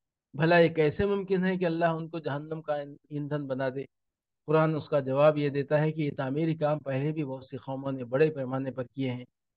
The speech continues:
फिर क्या तुम्हारी आंखों ने नहीं देखा कि वो कौमें अपनी तहजीब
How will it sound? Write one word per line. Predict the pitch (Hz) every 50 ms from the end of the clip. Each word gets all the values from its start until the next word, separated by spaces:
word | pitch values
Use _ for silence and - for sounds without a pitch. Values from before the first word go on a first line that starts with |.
| _ _ _ _ -
फिर | 156 160
क्या | 160 170 170 165
तुम्हारी | 151 151 147 156 160 165 165 160
आंखों | 147 143 139 - 165 170
ने | 170 160
नहीं | 147 143 165 175
देखा | 160 160 151 131 151 165
कि | 165 165 180
वो | 165 156
कौमें | - - 147 147 156 170 165
अपनी | 160 - 160 156
तहजीब | 151 147 131 127 123 147 175 190 185